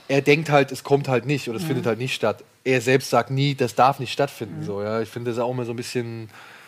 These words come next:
Speaker 1: äh, wie man das halt ausschmückt und wie man das
Speaker 2: Mhm.
Speaker 1: verkaufen will, ist dann manchmal ein bisschen unglücklich,
Speaker 2: Da kommt
Speaker 1: so.
Speaker 2: aber auch ein bisschen dazu, je nachdem, wie erfolgreich Alien Covenant sein wird,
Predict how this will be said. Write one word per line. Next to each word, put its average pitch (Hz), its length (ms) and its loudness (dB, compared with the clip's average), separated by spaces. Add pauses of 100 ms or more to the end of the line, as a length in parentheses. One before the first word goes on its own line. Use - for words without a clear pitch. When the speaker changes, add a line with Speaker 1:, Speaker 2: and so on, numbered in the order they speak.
(160)
Speaker 1:
äh, 113 420 2 (540)
wie 139 100 0
man 151 140 6
das 147 160 4
halt 147 100 4
ausschmückt 151 580 4
und 135 80 0
wie 131 60 0
man 139 100 4
das 135 100 0
Speaker 2:
Mhm. - 20 -4
Speaker 1:
verkaufen 139 480 4
will, 127 200 4
ist 135 140 -4
dann 123 100 -2
manchmal 123 540 -2
ein 120 60 -4
bisschen 123 240 -8
unglücklich, 123 400 -6
Speaker 2:
Da 156 40 -4
kommt 196 140 2
Speaker 1:
so. 214 60 2
Speaker 2:
aber 160 120 2
auch 156 80 0
ein 180 60 -2
bisschen 180 220 -6
dazu, 190 440 -4
je 160 120 -6
nachdem, 170 280 -4
wie 160 100 -4
erfolgreich 170 680 -4
Alien 151 160 -4
Covenant 160 380 -4
sein 139 240 -4
wird, 180 320 -6